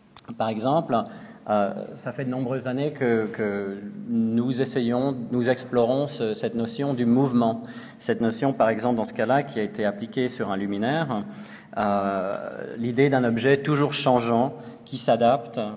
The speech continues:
euh, qui s'adapte aux, aux, aux besoins fonctionnels, mais aussi aux besoins émotionnels. Euh, et en fait, ce luminaire, euh, est, euh, dessiné par l'utilisateur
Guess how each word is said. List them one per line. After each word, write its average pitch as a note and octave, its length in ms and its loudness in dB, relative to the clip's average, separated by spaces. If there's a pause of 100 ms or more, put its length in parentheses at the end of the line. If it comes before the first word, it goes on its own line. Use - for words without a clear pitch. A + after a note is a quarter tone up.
(160)
euh, G2 680 -6 (680)
qui - 140 -8
s'adapte B2 500 4
aux, A2+ 40 2 (680)
aux, A2+ 60 -2
aux A2+ 40 0
besoins A#2 480 2
fonctionnels, B2+ 560 0
mais B2 100 0
aussi A2 280 -2
aux B2+ 40 0
besoins A#2+ 340 -4
émotionnels. G#2 580 -10 (500)
Euh, G#2+ 320 -8
et A2+ 60 -6
en A2 80 -6
fait, D3+ 260 -2
ce - 160 -4
luminaire, B2 720 4 (360)
euh, G2 600 -2 (260)
est, G2+ 300 -4
euh, F#2 140 -4
dessiné B2 480 0
par A#2 140 0
l'utilisateur A2+ 880 -6